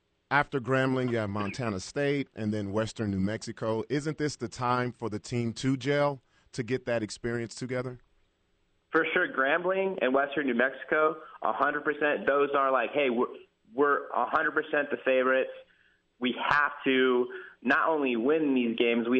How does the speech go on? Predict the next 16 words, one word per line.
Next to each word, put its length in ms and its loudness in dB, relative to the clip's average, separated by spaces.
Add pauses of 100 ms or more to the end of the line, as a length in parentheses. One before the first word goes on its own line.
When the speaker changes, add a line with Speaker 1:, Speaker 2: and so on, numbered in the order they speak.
Speaker 2:
have 220 0
to 80 -2
win 180 0
by 140 2
double 260 0
digits. 540 0
We 100 0
have 220 2 (100)
to 220 2 (440)
be 140 2
in 100 2
command." 640 2 (220)
The 80 2
Montana 600 2 (100)
State 280 2
game 480 2